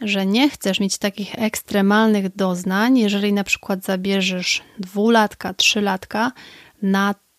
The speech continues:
sesję nad jakieś jezioro, nad jakiś strumyk. Niepotrzebne ci są takie wrażenia, żeby to dziecko w pewnym momencie pobiegło, wbiegło do tego strumyka i nie daj Boże,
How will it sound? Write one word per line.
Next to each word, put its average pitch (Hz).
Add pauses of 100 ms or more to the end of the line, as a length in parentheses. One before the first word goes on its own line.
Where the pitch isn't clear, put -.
sesję 220
nad 190
jakieś 185
jezioro, 226
nad 190
jakiś 202
strumyk. 214 (220)
Niepotrzebne 226
ci -
są 190
takie 190 (120)
wrażenia, 208 (500)
żeby 220
to 214
dziecko 220
w -
pewnym 208
momencie 196 (240)
pobiegło, 208
wbiegło 208
do 202
tego 202
strumyka 196
i 202
nie 202
daj 196
Boże, 190